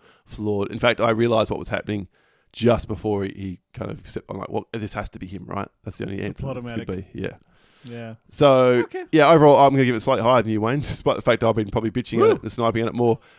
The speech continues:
Speaker 1: I'll give it a seventy-three thus far for the season, hoping that it will rise to an eighty or above by the end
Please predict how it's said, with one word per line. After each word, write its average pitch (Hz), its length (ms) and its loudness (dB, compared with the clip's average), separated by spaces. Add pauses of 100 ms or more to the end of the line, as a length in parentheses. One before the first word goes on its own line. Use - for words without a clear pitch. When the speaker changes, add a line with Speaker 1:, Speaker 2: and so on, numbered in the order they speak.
(100)
Speaker 1:
I'll 117 140 0
give 101 140 -4
it - 20 0
a 104 60 0
seventy-three 98 800 -4 (120)
thus 95 220 -8
far 95 260 -6
for 95 300 -4
the - 80 -8
season, 151 340 0 (340)
hoping 110 600 -6
that 107 140 -2
it 101 100 -2
will 98 240 0
rise 98 340 0
to 104 100 -8
an 98 120 -6
eighty 98 240 -4
or 98 60 -4
above 92 400 -6
by 95 180 -4
the 90 160 -4
end 90 260 -8